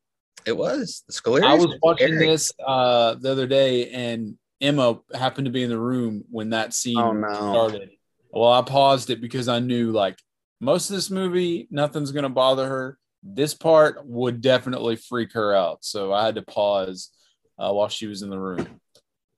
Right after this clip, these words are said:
Speaker 2: Really the only part in the whole thing that's spooky.
Speaker 1: That's, that's a very, but it's also a very trademark for this movie. Like, everyone knows the courtroom scene.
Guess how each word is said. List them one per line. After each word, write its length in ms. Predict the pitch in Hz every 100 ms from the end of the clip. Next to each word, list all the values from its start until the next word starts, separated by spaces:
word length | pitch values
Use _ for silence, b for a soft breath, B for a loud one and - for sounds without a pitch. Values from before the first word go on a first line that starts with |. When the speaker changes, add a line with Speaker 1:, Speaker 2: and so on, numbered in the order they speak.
| _
Speaker 2:
Really 180 | 180 202
the 80 | 131
only 220 | 123 139
part 260 | 117 131 123
in 60 |
the 60 | 104
whole 200 | 117 120
thing 240 | 117 123
that's 180 | 117 92
spooky. 480 | - - 120 90 92 - _ _ _
Speaker 1:
That's, 360 | 123 151 220 -
that's 220 | 285 285
a 40 |
very, 420 | 254 208 180 151 110
but 220 | 120 127
it's 220 | 131 -
also 320 | 160 175 190 156
a 40 |
very 300 | 113 139 175
trademark 640 | - 123 139 151 101 92 -
for 100 | 90
this 200 | 90 -
movie. 280 | 85 82 82
Like, 320 | 85 82 - -
everyone 460 | 113 139 139 123
knows 320 | 107 101 98
the 140 | - -
courtroom 420 | 98 87 80 80
scene. 240 | - -